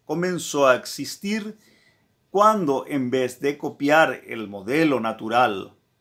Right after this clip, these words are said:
porque se consideraba que la naturaleza era madre, mater et magistra, como decían, madre y maestra, y los, eh, se dejó de hacer eso y los artistas comenzaron a tomar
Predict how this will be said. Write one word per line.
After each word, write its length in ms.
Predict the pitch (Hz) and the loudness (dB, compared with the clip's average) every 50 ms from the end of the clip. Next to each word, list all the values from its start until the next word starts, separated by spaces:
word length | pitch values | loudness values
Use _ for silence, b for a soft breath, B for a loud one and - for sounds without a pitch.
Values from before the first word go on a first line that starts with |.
| _ _ _ _ _ _ | _ _ _ _ _ _
porque 220 | - 92 90 - | -18 -16 -16 -16
se 160 | 90 - 104 92 | -16 -14 -14 -12
consideraba 880 | 95 98 98 - - - - 95 95 104 107 113 113 104 98 90 101 | -12 -14 -14 -16 -20 -20 -18 -10 -4 -2 0 0 0 0 -2 -4 -6
que 300 | - 101 104 104 - - - | -8 -12 -12 -12 -14 -14 -14
la 140 | - 107 | -12 -12
naturaleza 720 | 101 101 98 - 110 101 104 104 107 110 110 104 - - 104 | -10 -12 -12 -12 -10 -8 -6 -6 -4 -6 -6 -8 -6 -4 -4
era 220 | 104 104 107 104 107 | -2 -2 -2 -2 -2
madre, 680 | 104 104 107 110 110 113 107 101 104 101 104 104 - | -2 -2 0 0 0 0 -2 -4 -8 -8 -10 -10 -10
mater 460 | - 131 135 160 - - 160 139 139 - - | -6 -4 -2 -2 -2 -2 -4 -6 -6 -6 -10
et 160 | 131 123 - | -10 -10 -10
magistra, 720 | 120 110 110 - - 113 104 - - - - 104 107 107 - | -10 -12 -12 -12 -14 -16 -16 -16 -18 -16 -12 -10 -10 -10 -10
como 220 | 110 107 110 110 | -12 -12 -10 -10
decían, 480 | 110 107 104 - 120 113 113 113 113 - | -10 -10 -10 -12 -10 -10 -10 -10 -10 -12
madre 420 | - 123 120 123 123 110 107 107 | -6 -2 0 0 0 0 -4 -6
y 60 | 110 107 | -8 -6
maestra, 840 | 110 110 110 113 117 117 110 - - - - 120 135 170 190 - _ _ _ B B B B B B B B B B B B B B B B B | -4 -4 -2 -2 -4 -6 -8 -12 -14 -12 -10 -8 -8 -8 -10 -12 _ _ _ B B B B B B B B B B B B B B B B B
y 260 | 175 170 165 185 190 | 0 2 2 2 2
los, 420 | - 170 170 180 196 180 170 170 - - | 2 2 2 2 2 2 -2 -4 -10 -10
eh, 200 | - 147 135 131 | -6 -4 -4 -4
se 140 | 131 156 151 | -4 -4 -4
dejó 360 | 143 139 - - - 196 196 | -4 -4 -6 -4 -2 2 4
de 80 | 180 156 | 4 4
hacer 240 | 143 - - 160 143 | 4 2 0 0 0
eso 300 | 143 143 143 - 180 170 | 0 0 0 -2 -4 -4
y 20 | |
los 120 | 165 165 | -2 -2
artistas 580 | 165 156 139 - 147 135 - - - 156 147 - | -2 -4 -4 -4 -6 -8 -8 -6 -6 -6 -6 -6
comenzaron 800 | - - 156 156 151 147 143 143 - 143 131 127 127 131 135 - | -6 -6 -4 -4 -2 -2 -4 0 4 6 6 6 6 2 -2 -4
a 160 | - 139 139 - | -4 -6 -6 -4
tomar 540 | 143 127 123 113 113 113 117 120 131 - | -4 -2 0 0 0 0 -2 -4 -10 -14